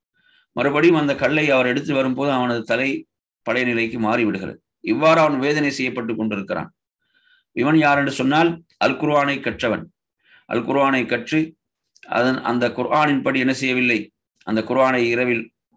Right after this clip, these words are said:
ஓதவில்லை. அல் குர்ஆனை இரவிலே ஓதாமல், அஹ், அல் குர்ஆன் அந்த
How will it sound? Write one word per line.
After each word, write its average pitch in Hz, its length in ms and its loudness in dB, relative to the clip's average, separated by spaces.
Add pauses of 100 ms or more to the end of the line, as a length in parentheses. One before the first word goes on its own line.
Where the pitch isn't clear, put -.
(180)
ஓதவில்லை. 143 680 0 (340)
அல் 120 200 -4
குர்ஆனை 120 560 0
இரவிலே 117 640 0
ஓதாமல், 131 680 0 (460)
அஹ், 110 240 0
அல் 117 220 0
குர்ஆன் 117 320 0
அந்த 110 480 2